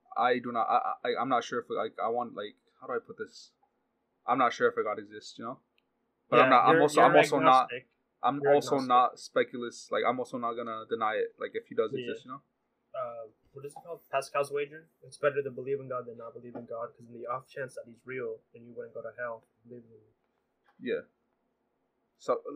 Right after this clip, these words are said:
Speaker 1: like, like I was saying, you know, before we paused it,
Speaker 2: Yeah.
Speaker 1: uh, like I said, I, I'm not sure if I believe in, uh, like, uh,
Speaker 2: Yeah,
Speaker 1: in
Speaker 2: you're,
Speaker 1: God, you
Speaker 2: you're
Speaker 1: know?
Speaker 2: agnostic.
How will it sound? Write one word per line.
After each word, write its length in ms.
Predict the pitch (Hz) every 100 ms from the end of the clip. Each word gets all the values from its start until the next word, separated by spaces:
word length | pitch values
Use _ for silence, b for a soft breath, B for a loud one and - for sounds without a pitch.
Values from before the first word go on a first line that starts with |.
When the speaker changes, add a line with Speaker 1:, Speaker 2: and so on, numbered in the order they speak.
| 143
Speaker 1:
like, 100 | 147
like 120 | 170
I 40 |
was 120 | 156 -
saying, 280 | 131 120 123
you 80 | 127
know, 120 | 123
before 260 | 120 - 127
we 120 | 117 - -
paused 280 | 113 113
it, 180 | 120 - _ _ _ _ _ -
Speaker 2:
Yeah. 60 |
Speaker 1:
uh, 280 | 117 120 87 - _ _ _ _ _ _ _ _
like 120 | 143 135
I 40 |
said, 180 | - 127
I, 120 | - 143
I'm 140 | 151
not 140 | 147
sure 200 | - 123
if 80 | 120
I 80 | 117
believe 260 | 117 120 117
in, 220 | 117 117 _ _ _ _ _ _ 117
uh, 100 | 117
like, 220 | 117 117
uh, 140 | 110 -
Speaker 2:
Yeah, 100 | 135
Speaker 1:
in 80 | 143
Speaker 2:
you're, 180 | 135 147
Speaker 1:
God, 180 | 113 117
you 60 | 147
Speaker 2:
you're 80 |
Speaker 1:
know? 180 | 143 131
Speaker 2:
agnostic. 420 | 143 - - 120